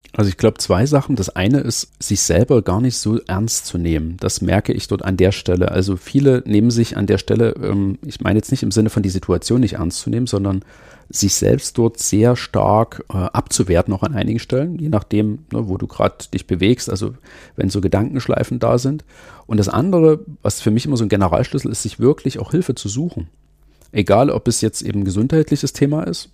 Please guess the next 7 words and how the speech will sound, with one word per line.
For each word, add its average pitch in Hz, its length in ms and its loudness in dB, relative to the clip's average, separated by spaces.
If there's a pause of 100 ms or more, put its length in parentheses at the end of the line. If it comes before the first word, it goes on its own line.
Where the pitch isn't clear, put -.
(100)
wo - 100 -6
ich 101 120 0
merke, 117 320 2
vielleicht 110 320 0
irgendwie, 107 300 -2
ne, 117 180 0 (460)
es - 260 -8